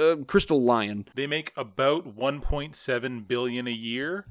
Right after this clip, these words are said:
Speaker 2: in subscription fees.
Speaker 1: Whoa. Oh, it,
Speaker 2: And so
Speaker 1: right. And that's, so that's not out
Speaker 2: so
Speaker 1: of the
Speaker 2: that, that,
Speaker 1: four billion,
Speaker 2: that's
Speaker 1: so
Speaker 2: like a third to a half of the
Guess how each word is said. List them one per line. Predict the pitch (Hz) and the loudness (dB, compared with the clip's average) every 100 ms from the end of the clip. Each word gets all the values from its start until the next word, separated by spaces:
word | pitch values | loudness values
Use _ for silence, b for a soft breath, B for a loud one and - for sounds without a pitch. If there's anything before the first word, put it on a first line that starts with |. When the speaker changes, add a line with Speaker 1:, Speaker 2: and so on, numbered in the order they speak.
| - | -8
Speaker 2:
in | 127 113 107 104 117 | -6 -6 -8 -12 -12
subscription | 107 - - - 101 | -14 -4 -4 -4 -12
fees. | - 98 98 - - | -12 -14 -14 -18 2
Speaker 1:
Whoa. | 127 151 147 139 123 113 107 104 - - - | 6 8 10 8 8 4 0 -4 -10 -6 4
Oh, | 147 101 | 4 4
it, | 135 | -2
Speaker 2:
And | 127 | 0
so | |
Speaker 1:
right. | 131 120 104 | 2 2 2
And | 120 | 0
that's, | 135 - - - | 0 -2 -10 -6
so | 143 | -2
that's | 117 135 | 0 2
not | 131 120 | 2 2
out | |
Speaker 2:
so | 120 | 2
Speaker 1:
of | |
the | 135 | 2
Speaker 2:
that, | |
that, | - | 4
Speaker 1:
four | 120 147 | 4 4
billion, | 110 | 4
Speaker 2:
that's | 143 98 | 4 4
Speaker 1:
so | 147 | 2
Speaker 2:
like | 127 - - - - - - - | 2 0 -10 -18 -18 -16 -12 -8
a | - | -8
third | - 143 139 120 | -2 2 2 0
to | 131 | -4
a | 113 | -4
half | 123 120 110 - | 0 0 -2 -4
of | 147 113 98 | -8 -8 -10
the | 107 101 | -12 -12